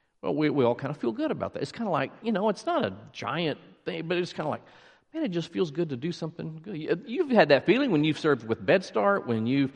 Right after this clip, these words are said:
helped with Malvern food distribution, when you, well, whatever. It, it just feels good.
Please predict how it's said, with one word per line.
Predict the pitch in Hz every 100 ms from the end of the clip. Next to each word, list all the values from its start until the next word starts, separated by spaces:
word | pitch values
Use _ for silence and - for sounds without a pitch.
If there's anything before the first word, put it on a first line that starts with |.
| - -
helped | 139 135
with | 110 117
Malvern | 131 110 101
food | 190 214
distribution, | 185 185 170 180 180 185 170
when | 117 107
you, | 107 107 -
well, | 147
whatever. | 208 254 196 190 196 - -
It, | 208 -
it | 233 226
just | 269 254 -
feels | 339 240
good. | - 78